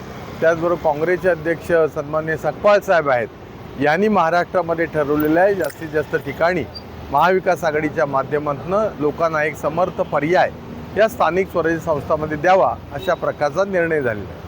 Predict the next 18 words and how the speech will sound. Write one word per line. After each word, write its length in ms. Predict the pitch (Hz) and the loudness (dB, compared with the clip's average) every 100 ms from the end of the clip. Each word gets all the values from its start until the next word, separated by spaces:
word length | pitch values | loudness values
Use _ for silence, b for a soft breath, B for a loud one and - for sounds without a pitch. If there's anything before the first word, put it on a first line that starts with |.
| - - - - - | -6 -4 -2 0 6
लोकांना 640 | 175 185 226 233 233 233 233 | 8 8 8 6 6 6 6
प्रामुख्यानं 720 | 226 185 190 208 202 196 202 | 4 2 2 -2 0 2 4
हा 180 | 190 202 | 4 4
विकास 420 | 175 147 190 185 | 2 4 2 4
पाहिजे 400 | - 180 175 185 | 2 2 4 4
आहे. 140 | 190 | 4
ज्या 180 | 175 190 | 4 2
स्थानिक 360 | - 160 175 175 | 2 -2 0 0
स्वराज्य 360 | 180 170 190 | 0 4 2
संस्थांच्या 680 | 175 165 156 190 175 170 185 | 2 0 0 2 0 2 0
ज्या 180 | 175 180 | 2 0
काही 280 | 185 185 175 | 2 2 2
सुविधा 480 | - 165 190 202 | -2 0 4 6
असतात 400 | 196 156 - 160 123 - - - - | 6 4 2 2 2 -4 -20 -14 -2
त्याच्यामध्ये 640 | 185 220 214 214 214 214 | 2 4 2 4 4 4
ड्रेनेज 380 | 180 185 202 202 | 4 2 2 0
सिस्टीम 500 | - 190 - 202 196 | 0 -2 0 0 0
असेल, 340 | - 196 196 | 2 4 4